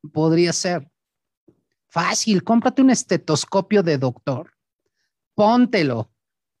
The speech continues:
en, en los oídos y póntelo en el corazón. Y ponte a escuchar tu corazón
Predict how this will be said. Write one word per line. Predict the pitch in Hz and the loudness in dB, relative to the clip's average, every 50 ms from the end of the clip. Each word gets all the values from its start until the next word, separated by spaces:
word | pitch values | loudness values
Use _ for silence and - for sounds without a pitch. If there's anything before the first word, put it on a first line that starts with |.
| _ - | _ -10
en, | 117 120 120 131 139 143 135 127 - _ | -6 -4 -2 -2 -2 -2 -4 -6 -10 _
en | - 131 127 | -10 -6 -4
los | 123 123 120 - | -2 -2 -2 0
oídos | 139 147 156 180 185 196 208 220 - - _ _ | 0 2 2 2 2 2 0 -2 -4 -10 _ _
y | - 151 147 | -6 -6 -6
póntelo | - - 185 190 202 202 190 196 185 180 175 165 | -4 -2 2 2 2 2 2 2 0 2 2 2
en | 151 151 | 2 2
el | 143 135 131 131 | 2 0 -2 -4
corazón. | - 131 127 123 120 120 - - - - - _ _ _ _ _ _ _ _ _ _ _ _ _ _ _ _ _ _ _ _ _ - | -6 -6 -6 -6 -6 -8 -8 -10 -10 -12 -16 _ _ _ _ _ _ _ _ _ _ _ _ _ _ _ _ _ _ _ _ _ -2
Y | 165 160 180 175 | 0 2 2 0
ponte | 175 - 233 262 262 262 285 | 0 0 2 2 2 2 0
a | |
escuchar | 262 - - 208 196 202 - 240 247 | -2 -2 -2 -4 -2 0 0 -2 -2
tu | - 277 - | -2 -4 -2
corazón | - 214 208 196 180 - - 214 214 214 196 - _ | 0 2 2 2 0 0 0 0 0 0 0 -4 _